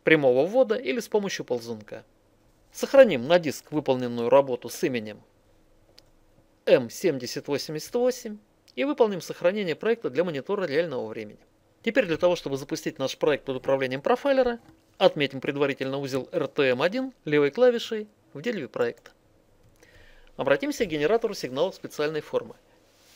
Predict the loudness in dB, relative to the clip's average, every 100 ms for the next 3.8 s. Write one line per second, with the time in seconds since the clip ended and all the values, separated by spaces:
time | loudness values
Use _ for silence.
0 | _ _ _ _ _ _ _ _ _ _
1 | -10 -8 -6 -8 -8 -8 -8 -10 -14 _
2 | _ _ _ _ _ _ _ -14 -2 4
3 | 4 2 -4 -4 0 0 -2 -4